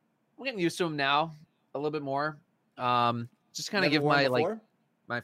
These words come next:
Speaker 1: face a break. I wore them when I was in, like, junior high, high school, but I would always get up so late that I'd never have time to actually put 'em in, so I just kept going back to my classes. Um,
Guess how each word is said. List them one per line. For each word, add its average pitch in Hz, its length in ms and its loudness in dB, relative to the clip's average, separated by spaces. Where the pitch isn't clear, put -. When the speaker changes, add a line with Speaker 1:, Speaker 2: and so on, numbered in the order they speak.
Speaker 1:
face 127 420 -8
a 123 60 -14
break. 120 360 -4
I 156 160 2
wore 165 300 4
them 208 440 0
when 139 120 2
I 143 140 4
was 135 280 0
in, 131 160 -6
like, 120 160 -4
junior 131 320 -6
high, 120 340 0
high 120 180 -4
school, 139 460 -4
but 131 320 2
I 131 100 2
would 135 100 0
always 135 200 0
get 123 140 -2
up 123 160 -2
so 123 320 -4
late 120 380 -6
that 117 120 -2
I'd 117 100 -2
never 120 200 -4
have 120 120 -2
time 117 220 -6
to 113 60 -8
actually 117 240 -8
put 120 160 -6
'em 110 120 -6
in, 113 120 -8
so 117 100 -6
I 113 60 -4
just 107 160 -14
kept 113 160 -8
going 113 160 -4
back 110 160 -6
to - 80 -12
my 110 80 -8
classes. 107 580 -8
Um, 107 500 -4